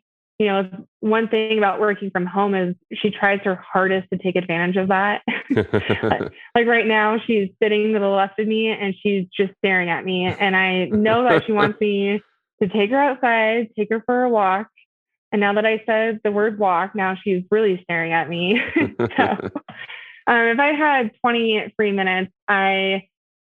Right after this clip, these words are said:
Speaker 1: would definitely, uh, just take her, take her for a walk. And, you know, I'm lucky to live pretty close to the Boise River. And, uh, so I have the green belt is what, is what it's called.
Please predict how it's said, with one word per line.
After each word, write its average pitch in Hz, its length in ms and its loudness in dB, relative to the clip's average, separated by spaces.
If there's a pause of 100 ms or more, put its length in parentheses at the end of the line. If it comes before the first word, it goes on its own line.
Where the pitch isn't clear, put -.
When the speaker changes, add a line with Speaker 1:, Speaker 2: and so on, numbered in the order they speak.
(120)
Speaker 1:
would 214 180 2
definitely, 196 640 0
uh, 180 460 -2 (100)
just 185 200 -2 (140)
take 196 220 0
her, 202 500 0 (240)
take 220 120 0
her 220 60 -4
for 226 120 0
a 214 60 2
walk. 196 320 0
And, 185 320 -2 (380)
you 214 80 2
know, 202 180 2
I'm 208 160 2
lucky 202 280 0
to 208 120 2
live 190 420 0 (100)
pretty 196 240 -2
close 190 220 0 (120)
to 202 80 -2
the 185 460 0 (100)
Boise 196 320 0
River. 185 440 0 (540)
And, 180 400 -2
uh, 190 480 0 (200)
so 214 80 4
I 202 40 2
have 196 440 -2
the 190 120 2
green 202 260 0
belt 170 300 -2 (180)
is 185 180 -2
what, 185 180 -2 (120)
is 190 220 -2
what 175 140 0
it's - 180 -4
called. 170 340 0